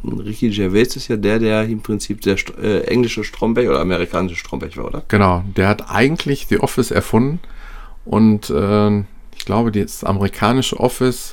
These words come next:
Speaker 2: war eben vor dem umge-,
Speaker 1: Deutsch.
Speaker 2: umgekehrt. Das englische, er, er,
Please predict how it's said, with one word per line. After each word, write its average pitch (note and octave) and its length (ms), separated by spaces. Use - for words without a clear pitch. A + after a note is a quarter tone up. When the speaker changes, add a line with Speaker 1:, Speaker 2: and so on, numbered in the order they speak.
Speaker 2:
war G#2 200
eben G#2 220
vor G#2 460
dem G#2 380
umge-, A#2+ 200
Speaker 1:
Deutsch. - 100
Speaker 2:
umgekehrt. A#2 460
Das F#2+ 100
englische, C#3 440
er, A#2 440
er, - 300